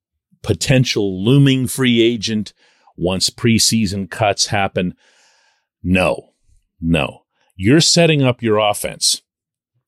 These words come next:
Matt Canada, and if you're smart, those things don't always dovetail. You're setting up your offense to be built around twenty-two. You just are. I know that's not the way things go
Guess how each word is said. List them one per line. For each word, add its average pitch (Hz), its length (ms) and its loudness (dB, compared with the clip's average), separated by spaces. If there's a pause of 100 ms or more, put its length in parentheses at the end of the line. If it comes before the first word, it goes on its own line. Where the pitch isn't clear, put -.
(360)
Matt 98 280 -2
Canada, 92 500 0 (320)
and - 100 -14
if - 120 -10
you're 82 100 -2
smart, 131 400 2 (720)
those 139 340 4
things 113 240 0
don't 98 220 -2
always 90 300 -2
dovetail. 92 580 -6 (1120)
You're 147 220 4
setting 156 340 2
up 135 200 0
your 104 140 2
offense 117 680 -2 (720)
to - 100 -2
be 101 160 2
built 120 380 -2
around 90 340 -6
twenty-two. 80 640 -6 (180)
You 95 160 2
just 101 320 0
are. 92 320 0 (260)
I 78 200 -6
know 104 280 2
that's 127 240 0
not 127 220 -6
the 120 80 -6
way 120 160 -2
things 120 360 -2
go 95 520 0